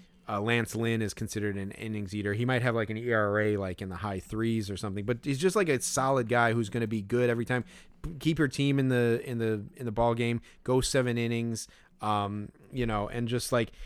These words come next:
it looks like, it seems like Giolito is turning into that guy, and, like, you know, through the no-hitter last year, has been con-, uh, increasingly, like, um, getting better. And so, like, I don't know, I, I could see him putting it together, um,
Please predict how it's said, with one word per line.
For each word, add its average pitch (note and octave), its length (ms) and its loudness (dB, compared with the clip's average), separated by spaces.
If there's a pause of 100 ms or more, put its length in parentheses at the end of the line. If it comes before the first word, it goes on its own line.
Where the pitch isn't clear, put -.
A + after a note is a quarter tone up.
(240)
it C#3 140 2
looks E3 180 6
like, F3 200 6
it D#3 120 -4
seems G3 220 4
like F3+ 100 6
Giolito C#3+ 440 4
is A2+ 100 -2
turning A#2+ 300 2
into A2+ 200 0
that G2 220 -2
guy, F#2+ 420 -2
and, G2+ 220 -6
like, G2 280 -4 (380)
you A#2 80 -2
know, A2+ 140 2
through C3+ 220 2
the B2+ 80 4
no-hitter A#2 500 4
last A2+ 320 2
year, A2 340 2
has A2 160 -4
been B2 220 0 (100)
con-, C#3+ 220 0 (480)
uh, C3+ 60 0
increasingly, C#3 680 4
like, A2+ 320 0 (220)
um, G#2 500 -4 (580)
getting A#2 260 0
better. G2 360 0 (320)
And A2+ 160 -4
so, A#2+ 160 2
like, A2+ 260 2
I B2 80 6
don't C3+ 140 6
know, B2+ 160 4
I, G#2 160 0 (180)
I A#2+ 100 -2
could A#2+ 160 -4
see C#3 180 0
him B2+ 120 2
putting B2 260 0
it A2 100 -2
together, A2 560 0 (480)
um, G2 540 -2